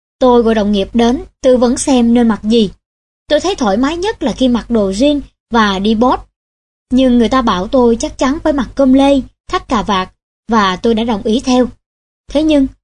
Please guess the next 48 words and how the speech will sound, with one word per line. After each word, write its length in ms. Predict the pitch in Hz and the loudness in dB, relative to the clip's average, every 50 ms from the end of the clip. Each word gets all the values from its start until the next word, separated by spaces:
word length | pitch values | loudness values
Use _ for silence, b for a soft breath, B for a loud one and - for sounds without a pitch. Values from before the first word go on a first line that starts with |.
| _ _ | _ _
tôi 220 | - 247 240 233 | 0 2 2 2
vẫn 200 | 226 226 214 247 | 2 0 -2 -2
mặc 180 | 277 247 - - | -2 -4 -4 -2
đồ 200 | 240 220 208 196 | -2 -2 -2 0
jean 280 | 190 233 285 285 285 269 - - - | 0 0 0 0 0 -4 -8 -10 -6
và 240 | 226 226 214 208 208 | -4 -2 -2 0 0
đi 100 | 233 247 | -2 0
bốt 380 | 233 262 262 330 - - - | 0 0 -2 -2 -4 -6 -4
đến 320 | 262 262 269 320 339 269 233 | -2 -2 -2 -2 -2 -4 -4
buổi 200 | 202 190 202 233 | -2 -2 -4 -4
họp, 360 | - 247 208 196 196 - _ _ _ _ _ _ _ _ 240 | -2 -2 -2 -2 -2 -6 _ _ _ _ _ _ _ _ -2
và 260 | 269 262 247 233 226 | 0 0 2 2 0
đồng 140 | 226 220 226 | 0 0 0
nghiệp 140 | 220 202 - | 0 -2 -2
của 140 | - 208 247 | -4 -4 -2
tôi 280 | 254 269 269 262 262 | 0 0 2 2 2
rất 180 | 254 349 370 - | 0 0 -4 -2
kinh 160 | 311 277 262 | 0 2 2
ngạc. 200 | 240 220 196 185 - - _ _ _ _ _ _ _ _ _ _ _ _ _ _ _ - | 2 2 0 -2 -6 -12 _ _ _ _ _ _ _ _ _ _ _ _ _ _ _ 0
Tôi 240 | 247 240 240 233 233 | 2 2 2 2 2
đã 60 | 233 | 0
phải 200 | - 247 226 226 | 0 0 -2 -2
giải 160 | 220 202 202 | -2 -4 -4
thích 220 | - 349 359 - | -6 -8 -8 -6
với 120 | - 330 330 | -6 -4 -4
họ 300 | 285 254 208 196 196 202 - _ _ _ - | -2 -2 -2 -4 -4 -6 -10 _ _ _ -2
là 120 | - 240 | 0 2
lúc 160 | 262 320 359 | 2 2 0
ở 120 | 311 240 240 | 0 -2 -2
trên 240 | 240 311 311 294 | -2 -2 -4 -2
tàu, 360 | 277 269 233 214 202 190 175 - _ _ _ _ _ _ | -2 -2 -2 -2 -2 -4 -6 -8 _ _ _ _ _ _
tôi 140 | - 294 277 | 0 2 2
mở 200 | 262 240 196 202 | 2 2 0 0
vali 380 | 240 302 294 285 277 269 277 269 | 0 0 2 2 4 4 4 4
đựng 220 | 233 220 185 202 | 2 0 -2 -2
com 220 | 208 277 277 262 269 | -2 0 2 4 4
lê 240 | 277 269 277 277 269 - _ _ _ _ - | 4 4 2 0 0 -4 _ _ _ _ -2
ngay 280 | 240 262 247 240 240 233 | 0 2 2 2 2 2
dưới 160 | 247 294 320 | 0 0 0
năm 260 | 320 320 285 277 269 | -2 -2 -2 0 0
cái 100 | 269 311 | 0 0
bồn 360 | 254 269 233 208 196 190 196 208 | 0 0 0 0 -2 -4 -6 -6
rửa 220 | 214 202 202 226 - | -6 -4 -6 -6 -4
tay 240 | 294 262 247 247 240 | -4 -2 -2 -2 -2
trong 160 | 240 262 240 | -2 -2 -2
phòng 200 | - 240 214 196 | -2 -4 -4 -2
vệ 140 | 208 202 202 | -2 -4 -2
sinh, 240 | - 294 302 302 | 0 0 0 0